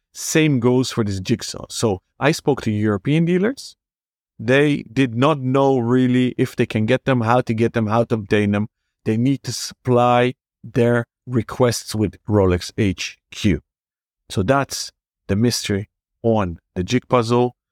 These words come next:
Maybe very briefly, we said this on air. If you want to know what Rob and I think about, just listen to episode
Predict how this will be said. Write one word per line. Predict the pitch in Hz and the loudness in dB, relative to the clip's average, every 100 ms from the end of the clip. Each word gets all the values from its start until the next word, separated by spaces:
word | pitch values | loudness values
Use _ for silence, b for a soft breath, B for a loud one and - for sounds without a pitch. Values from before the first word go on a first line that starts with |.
| _ _ | _ _
Maybe | 110 123 120 120 - | 0 2 2 0 -2
very | 110 120 117 | 0 2 2
briefly, | 120 117 120 | 0 2 0
we | 113 | 0
said | - 139 123 | 0 0 0
this | 123 | 0
on | 110 104 | 0 0
air. | 110 117 | 2 0
If | 113 | 0
you | 117 | 0
want | 113 | 2
to | |
know | 113 113 | 2 2
what | 104 95 98 | 2 0 0
Rob | 107 101 | 2 2
and | 101 | 0
I | 92 | 0
think | 117 107 | 0 0
about, | 104 98 | 0 0
just | 90 92 - _ _ | -2 -6 -10 _ _
listen | 113 113 - 104 | 0 0 2 0
to | - 98 - | 2 0 0
episode | 107 110 - - 101 92 92 | 0 -2 -2 0 2 2 0